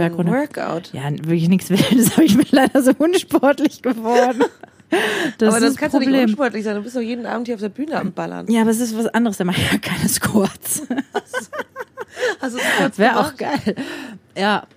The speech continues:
Speaker 1: unter anderem. Ja, von daher, und dann haben wir uns jetzt gerade nochmal für ein Powernap <laughs> hingelegt und jetzt
Speaker 2: Boah.
Speaker 1: ist es energiemäßig
Speaker 2: Jetzt ist grad richtig runtergelevelt
Speaker 1: richtig
Speaker 2: alles
Speaker 1: tief.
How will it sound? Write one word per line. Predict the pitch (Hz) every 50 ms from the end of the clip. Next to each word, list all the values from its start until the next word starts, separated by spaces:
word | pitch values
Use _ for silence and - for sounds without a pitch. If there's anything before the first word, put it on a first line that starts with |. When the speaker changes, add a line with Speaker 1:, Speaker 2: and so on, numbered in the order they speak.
| _ _ _
Speaker 1:
unter | - 185 196 196 196
anderem. | - - 208 208 196 160 170 175 175 180 - _ _ _ _ _ _ - - _ _ _ _ _ _ _ - - - - -
Ja, | 185 175 180 175 165
von | 151 160 170 170
daher, | 170 170 185 190 190 196 196 196 196 - - _ _ _ _ _ _ _ _
und | 180 180
dann | 170 170 185
haben | 190
wir | 190 190
uns | 185 -
jetzt | 190 - -
gerade | 160 185 196
nochmal | 208 202 196 185
für | - 185
ein | 180
Powernap | - - - 185 208 240 - - 202 175
<laughs> |
hingelegt | 185 - - 240 233 - - 240 233 247 - - 294 226 214 233 - -
und | 214 226
jetzt | 226 208
Speaker 2:
Boah. | 190 190 175 139
Speaker 1:
ist | -
es | 208
energiemäßig | 170 220 214 208 196 180 226 - - 208 226 220
Speaker 2:
Jetzt | 254 - -
ist | 208 311 -
grad | - 214 220 226 202 180
richtig | 185 214 - - 214 202 202 -
runtergelevelt | 208 208 202 196 185 190 185 185 190 196
Speaker 1:
richtig | - - - 120
Speaker 2:
alles | - 185 196 226
Speaker 1:
tief. | 214 220